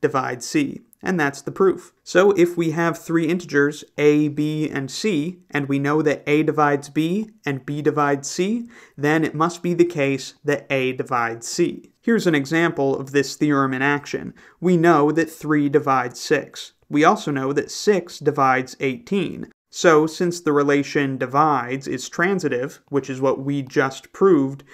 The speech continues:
we know that three must divide eighteen. But taking this step by step, we see we can multiply three by two in order to get six. We can multiply six by three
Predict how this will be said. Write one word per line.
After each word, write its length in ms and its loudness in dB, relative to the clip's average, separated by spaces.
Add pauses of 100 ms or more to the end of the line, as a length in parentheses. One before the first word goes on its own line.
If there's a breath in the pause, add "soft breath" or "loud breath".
(220 loud breath)
we 180 2
know 640 0
that 180 0
three 540 2 (100)
must 360 -4
divide 640 -2
eighteen. 720 -6 (160)
But 280 2
taking 300 0
this 160 -2
step 320 -2
by 140 -2
step, 440 -2 (320 loud breath)
we 120 0
see 260 2
we 140 -2
can 160 -4
multiply 500 0
three 480 0
by 420 0
two 440 0 (120)
in 120 -2
order 220 0
to 60 -6
get 220 -6
six. 520 -10 (180)
We 100 -4
can 140 -4
multiply 420 -2
six 540 -2 (100)
by 180 0
three 600 2